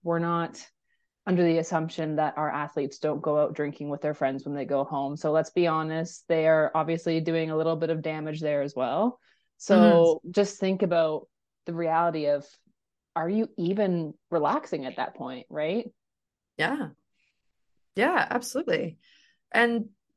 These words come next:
Speaker 2: you can also look at it as there's benefits to doing all of that, right? Like, maybe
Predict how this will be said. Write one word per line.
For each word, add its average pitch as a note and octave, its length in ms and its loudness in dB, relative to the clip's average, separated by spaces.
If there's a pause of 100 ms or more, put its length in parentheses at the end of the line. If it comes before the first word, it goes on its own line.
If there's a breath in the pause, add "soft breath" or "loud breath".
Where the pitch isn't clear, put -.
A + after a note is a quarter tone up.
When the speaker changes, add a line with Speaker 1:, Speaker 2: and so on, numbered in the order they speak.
(140)
Speaker 2:
you A#3 100 0
can C#4 120 6
also E4 280 4
look F#3 240 2
at E3 180 2
it E3 120 0
as D#3+ 460 -2 (1080)
there's A3 340 0
benefits A3+ 680 -2
to G3 160 -10
doing G3 340 -6
all C#3 140 -6
of - 140 -14
that, A#2+ 260 -4
right? F#3 280 2
Like, F3 180 0
maybe F3+ 720 -2